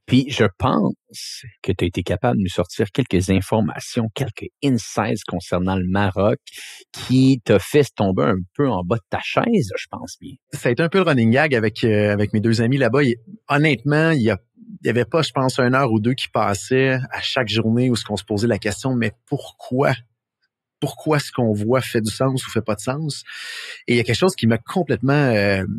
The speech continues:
Speaker 2: jeté par terre. Euh, dans une section du pays, on a eu la chance de passer, euh, proche de des ouvrages titanesques, euh, au niveau des routes puis au niveau des barrages hydroélectriques pour se rendre compte, Antoine, qu'il y a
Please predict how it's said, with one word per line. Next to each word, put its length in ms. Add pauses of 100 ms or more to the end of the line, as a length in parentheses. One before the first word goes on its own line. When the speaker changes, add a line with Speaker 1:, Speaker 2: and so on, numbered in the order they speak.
(160)
Speaker 2:
jeté 280
par 240
terre. 440
Euh, 300
dans 160
une 160
section 480
du 140
pays, 340
on 100
a 60
eu 60
la 140
chance 280
de 80
passer, 760
euh, 380
proche 280
de 80
des 340
ouvrages 640
titanesques, 880 (520)
euh, 100
au 140
niveau 340
des 260
routes 480 (140)
puis 100
au 60
niveau 220
des 160
barrages 1000
hydroélectriques 920 (800)
pour 160
se 120
rendre 260
compte, 280
Antoine, 360
qu'il 180
y 20
a 120